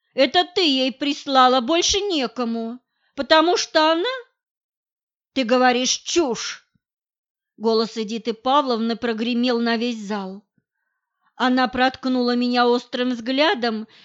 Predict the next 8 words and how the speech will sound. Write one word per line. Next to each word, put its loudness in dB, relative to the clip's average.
и 0
ледяным 0
тоном -2
произнесла: -6
"Можешь 2
не 0
сомневаться, 0
Анастасия, -6